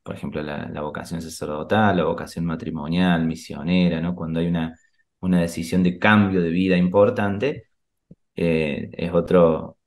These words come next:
otro fin fundamental de los ejercicios espirituales. La mayoría la usamos como, eh, para el tema de la reforma de vida, y en esto es muy importante tener en cuenta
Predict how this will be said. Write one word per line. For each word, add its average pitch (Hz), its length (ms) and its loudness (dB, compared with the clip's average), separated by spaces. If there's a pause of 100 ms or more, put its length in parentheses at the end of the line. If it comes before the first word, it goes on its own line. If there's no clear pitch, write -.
(260)
otro 87 240 -6
fin 92 280 -2
fundamental 85 640 0
de 98 100 4
los 87 100 0
ejercicios 87 500 -4
espirituales. 80 580 -4 (540)
La 127 100 6
mayoría 135 760 4 (340)
la 90 200 2
usamos 98 600 2
como, 78 440 -2 (140)
eh, 80 160 -10
para 76 500 -6 (260)
el 80 260 -6
tema 87 180 2
de 92 60 4
la 85 80 4
reforma 107 540 6
de 107 80 6
vida, 107 440 0 (880)
y 117 140 6
en 135 80 8
esto 143 200 0
es 135 60 0
muy 139 160 2
importante 120 600 4
tener 117 240 0
en 120 100 2
cuenta 117 580 2